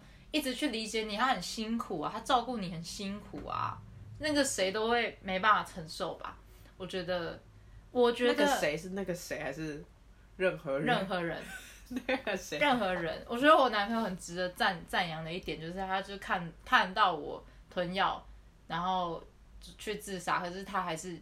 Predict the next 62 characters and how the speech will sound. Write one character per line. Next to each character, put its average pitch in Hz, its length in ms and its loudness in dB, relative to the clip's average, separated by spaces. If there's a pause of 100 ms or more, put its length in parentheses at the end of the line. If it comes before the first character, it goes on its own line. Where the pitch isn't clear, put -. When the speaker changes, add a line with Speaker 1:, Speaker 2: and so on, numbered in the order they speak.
Speaker 1:
接 175 200 -4
受 165 240 -4
了 - 80 -8
我， - 180 -10
就 262 140 0
一 285 140 4
般 254 340 6
人 180 180 -2
做 196 200 -2
不 165 100 -10
到 175 180 0
啊。 - 320 0
Speaker 2:
一 - 20 -4
般 285 220 2
人 214 260 -4
怎 160 140 -6
么 147 100 -6
会 185 120 -4
做 180 160 -4
不 - 180 -14
到？ - 240 -4 (300)
他 233 80 0
们 233 100 0
发 214 160 4
现 240 100 -2
你 190 60 0
吞 170 300 0
药， 185 100 4
Speaker 1:
谁 160 60 4
做 - 0 -
得 - 0 -
到？ - 0 -
Speaker 2:
他 185 80 0
们 180 160 0
会 185 100 0
心 170 340 -6
疼， - 160 -8 (140)
然 139 100 -10
后 151 380 -6 (240)
Speaker 1:
会 320 160 2
吗？ 277 420 8
一 320 120 0
般 320 160 6
人 320 80 2
都 302 40 -4
觉 311 60 2
得 269 60 6
很 247 100 2
可 247 240 -2
怕 240 240 2
吧？ 160 540 2
Speaker 2:
不 359 160 4
会 403 240 4
吧？ 262 680 6
Speaker 1:
自 - 140 -6
己 208 140 -2
是 190 40 -8
觉 180 120 -8
得 170 100 0
我 151 60 -4
蛮 156 200 -8
可 - 140 -16